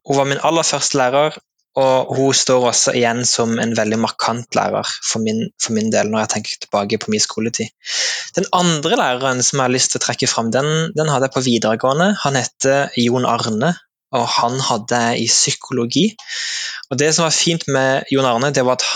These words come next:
han var alltid godt forberedt. Han var en veldig tydelig lærer,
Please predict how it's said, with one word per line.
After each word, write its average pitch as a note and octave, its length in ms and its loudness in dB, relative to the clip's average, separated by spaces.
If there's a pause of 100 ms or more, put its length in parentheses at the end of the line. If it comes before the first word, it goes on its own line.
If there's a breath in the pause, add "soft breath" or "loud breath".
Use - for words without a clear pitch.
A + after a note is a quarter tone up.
(400)
han C#3 100 2
var D#3 280 -2
alltid C#3 500 -2
godt - 240 -2
forberedt. D3+ 560 0 (320)
Han C3 160 0
var B2+ 140 2
en B2+ 120 -2
veldig A#2 380 0
tydelig C#3+ 480 2
lærer, C#3+ 380 -2